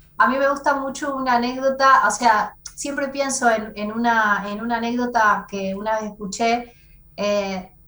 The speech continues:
eh, que la contó Juan José Orazurreta, uno de los, eh, referentes del Cineclub de Córdoba, una persona que hizo mucho por el cine en Córdoba, este, y él contaba la historia sobre Jim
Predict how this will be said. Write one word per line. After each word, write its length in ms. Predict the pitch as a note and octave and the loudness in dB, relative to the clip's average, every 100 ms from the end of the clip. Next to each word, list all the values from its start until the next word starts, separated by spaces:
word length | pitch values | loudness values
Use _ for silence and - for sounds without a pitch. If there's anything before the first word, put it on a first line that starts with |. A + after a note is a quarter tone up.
| _ G#3 | _ -6
eh, 440 | G#3 F#3+ F#3 - | -4 -2 -4 -4
que 80 | A#3 | 0
la 120 | A#3+ | 0
contó 440 | A#3+ A#3+ C#4+ D4+ D4 | 2 2 4 4 4
Juan 220 | B3+ B3 | 2 0
José 300 | A#3+ A#3+ A#3+ | -2 0 2
Orazurreta, 800 | A#3+ A3 G#3+ G#3+ A#3+ A#3+ A3 G#3 | 2 0 -2 0 0 2 2 0
uno 640 | G#3+ G#3+ G#3 G3+ F#3+ F#3+ | -2 -8 -8 -6 -4 -2
de 140 | F#3 F#3 | -2 -2
los, 440 | F#3 F#3 - - | -4 -4 -6 -8
eh, 380 | G3 F#3+ F#3+ F#3+ | -8 -4 -4 -4
referentes 580 | G3 G#3+ A#3 B3 C4+ C4 | -2 0 2 4 4 4
del 140 | A#3+ G#3+ | 0 -2
Cineclub 420 | G#3+ G3+ G#3 G#3+ | -6 -8 -6 -6
de 120 | G#3+ | -4
Córdoba, 640 | G#3 A#3 A#3+ A#3+ A3+ G#3 G3 | 4 4 6 4 4 2 0
una 160 | G3 | -4
persona 260 | F#3 F#3 G#3+ | -8 -8 -8
que 60 | G#3 | -8
hizo 180 | G#3+ G3 | -6 -6
mucho 340 | G#3+ A3 G3 | -6 -8 -8
por 100 | F#3+ | -4
el 100 | F#3 | -4
cine 260 | F#3 G#3+ G3+ | -4 -8 -6
en 100 | F#3+ | -4
Córdoba, 480 | G#3+ A3 A#3+ C4+ - - - - - _ - | -4 -2 0 0 -2 -16 -20 -20 -20 _ -10
este, 720 | G#3+ G3 - G#3 G3+ G3+ G3 | -8 -8 -8 -4 -4 -4 -8
y 160 | G#3+ A#3 | -4 -2
él 160 | B3 | -2
contaba 320 | B3 A#3+ A#3+ A#3+ | -2 2 4 2
la 60 | |
historia 380 | A#3 B3+ C4 C4 | 0 -2 0 0
sobre 580 | - A3 G#3+ G#3+ G#3 G3 | -2 -4 -4 -2 -2 -2
Jim 200 | A#3+ | -4